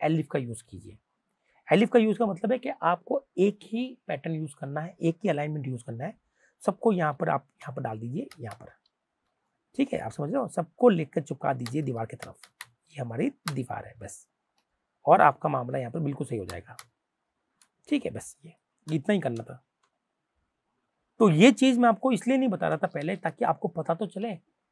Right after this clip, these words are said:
कि अगर आपको, अ, यहाँ पर फिर देखो, इनको फिर अरेंज करो यहाँ बैठकर, ये अरेंज करो, ये अरेंज करो, यहाँ से भी इसको भी यहाँ पर ले आओ,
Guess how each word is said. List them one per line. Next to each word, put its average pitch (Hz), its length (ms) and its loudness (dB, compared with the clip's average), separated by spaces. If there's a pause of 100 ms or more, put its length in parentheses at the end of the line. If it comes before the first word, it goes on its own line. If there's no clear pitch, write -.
(280)
कि - 80 -2
अगर 196 320 2
आपको, 208 440 0 (420)
अ, 165 60 -4
यहाँ 160 160 4
पर 165 100 -2
फिर 202 160 2
देखो, 170 220 4
इनको 170 360 2
फिर 156 160 0
अरेंज 147 220 0
करो 143 280 -4
यहाँ 139 140 -4
बैठकर, 143 300 -8 (720)
ये 151 100 4
अरेंज 143 240 0
करो, 147 300 0 (340)
ये 151 180 2
अरेंज 143 240 -2
करो, 143 200 -4
यहाँ 135 180 -4
से 151 140 -6
भी 143 80 -2
इसको - 200 -4
भी 147 100 0
यहाँ 143 100 -4
पर 147 100 -4
ले 143 120 0
आओ, 143 180 0